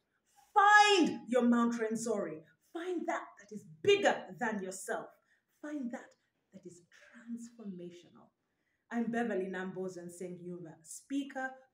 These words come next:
poet, team builder, lover of nature,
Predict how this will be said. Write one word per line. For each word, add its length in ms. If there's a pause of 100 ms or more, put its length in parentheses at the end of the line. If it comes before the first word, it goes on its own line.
poet, 380 (280)
team 280
builder, 420 (540)
lover 680
of 140
nature, 520